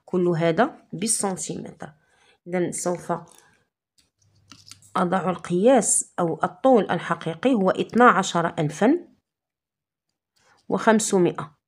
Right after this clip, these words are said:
بالسنتيمتر. سوف ننجز بنفس الطريقة الخانة الثالثة،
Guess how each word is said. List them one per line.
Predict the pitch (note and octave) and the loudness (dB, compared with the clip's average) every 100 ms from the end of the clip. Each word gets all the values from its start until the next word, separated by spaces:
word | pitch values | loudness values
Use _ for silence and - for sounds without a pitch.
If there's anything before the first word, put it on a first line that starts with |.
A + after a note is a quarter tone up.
| _ - | _ -8
بالسنتيمتر. | F3 F#3+ A3+ A3 G#3+ F#3+ G#3 - - - _ _ _ _ _ _ _ | -4 -2 2 0 0 -4 -4 -6 -12 -20 _ _ _ _ _ _ _
سوف | - - A3+ A3+ G3 - E3+ D#3+ | -4 2 2 2 -4 -4 -8 -6
ننجز | F3 A3 C#4+ G3+ G3 | -2 2 2 2 -2
بنفس | F#3 F3+ C4 - - | -2 -2 -2 -2 -2
الطريقة | G#3+ F3 E3+ - C4 - _ - - - | 2 2 0 -4 -4 -6 _ -20 -20 -4
الخانة | F3+ F#3 F3+ F3 G#3+ A3+ | 2 4 4 2 2 2
الثالثة، | F#3+ F#3+ F3 E3 D#3+ F#3 B3+ | 2 0 -2 -2 -2 0 -2